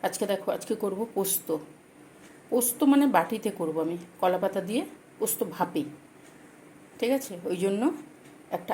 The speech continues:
আলু নিয়েছি, তিনটে পেঁয়াজ নিয়েছি, একটা টমেটো নিয়েছি, একটু ভালো লাগবে টমেটো দিলে,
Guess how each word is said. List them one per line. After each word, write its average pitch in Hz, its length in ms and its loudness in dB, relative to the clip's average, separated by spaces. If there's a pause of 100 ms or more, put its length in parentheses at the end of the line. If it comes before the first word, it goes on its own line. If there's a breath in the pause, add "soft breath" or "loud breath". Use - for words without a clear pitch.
(120)
আলু 196 240 -2
নিয়েছি, 208 340 -2 (340)
তিনটে 175 260 -2 (100)
পেঁয়াজ 180 240 -2 (140)
নিয়েছি, 208 280 -4 (300)
একটা 180 240 -8
টমেটো 175 400 -2
নিয়েছি, 156 240 -2 (120)
একটু - 180 -12 (140)
ভালো 190 240 -2
লাগবে 160 260 -2
টমেটো 156 340 -2
দিলে, 156 160 -6